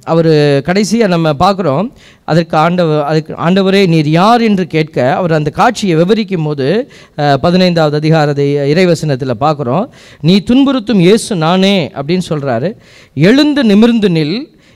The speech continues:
என் ஊழியனாகவும் சாட்சியாகவும் உன்னை ஏற்படுத்தவே நான் உனக்கு தோன்றினேன்."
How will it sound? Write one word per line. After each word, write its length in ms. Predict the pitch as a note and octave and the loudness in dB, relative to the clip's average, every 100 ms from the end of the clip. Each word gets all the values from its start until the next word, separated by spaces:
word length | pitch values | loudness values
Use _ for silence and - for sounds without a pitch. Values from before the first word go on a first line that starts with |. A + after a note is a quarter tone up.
| - | -4
என் 260 | E3+ A3 | 2 2
ஊழியனாகவும் 1080 | F3+ A3+ E4+ D#4 C4 A3+ G3+ F3 D#3+ D#3+ A3+ - - - | 2 0 0 2 2 2 0 0 0 -2 -4 -12 -14 -2
சாட்சியாகவும் 1000 | G3+ C#4 - C4+ B3+ A#3 G3 G#3 G#3+ G#3 | 2 2 0 0 2 2 0 0 0 0
உன்னை 460 | E3+ F3 F#3 F3 D#3 | 0 2 2 2 2
ஏற்படுத்தவே 920 | B3+ - A3+ G#3 F#3+ F3+ F3+ F3+ F3 - | 0 0 -2 -2 -2 -2 0 -2 -6 -8
நான் 320 | C#3 E3 G3+ | 0 2 2
உனக்கு 340 | F#3+ F3+ E3+ D#3+ D#3 | 2 0 -2 -4 0
தோன்றினேன்." 640 | E3+ E3 C3+ D3 F3 | 2 2 2 0 0